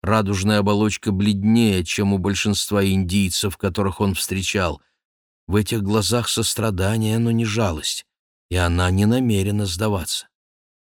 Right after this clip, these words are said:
Поколебавшись, Элси развязывает ленточку, потом кладет свою ладонь поверх его кисти и связывает их руки. Теперь и ее пальцы — поддерживают угольную палочку.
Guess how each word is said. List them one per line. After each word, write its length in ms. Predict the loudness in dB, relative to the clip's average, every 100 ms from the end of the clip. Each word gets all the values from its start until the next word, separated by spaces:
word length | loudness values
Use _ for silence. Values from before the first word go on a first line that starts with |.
| _ _ -6
Поколебавшись, 1000 | -4 -2 -2 0 2 0 -2 -4 -6 -8 _ _ -2
Элси 420 | 2 2 2 0
развязывает 960 | 0 0 0 0 2 2 0 0 -2 0
ленточку, 680 | 2 2 0 -6 -4 -6 -8 _ _ -6
потом 340 | 0 2 2
кладет 420 | 2 0 2 2
свою 320 | 0 0 0 2
ладонь 400 | 0 2 2 2
поверх 420 | 0 0 0 -2
его 260 | -2 -2
кисти 680 | -2 -2 -2 0 -2 -4 -2
и 100 | -2
связывает 1000 | -2 -2 -2 0 2 2 0 2 2 2 0
их 200 | -2 0
руки. 440 | 0 0 -2 -4 _ _ _ -4
Теперь 400 | 0 2 2 0
и 80 | 2
ее 440 | 4 4 4 2
пальцы — 580 | 0 -2 -2 -2 -2 -2 _ _ _
поддерживают 960 | -2 -2 0 2 2 2 2 2 0 0
угольную 520 | 0 2 2 2 2
палочку. 640 | 2 0 2 -2 -8 _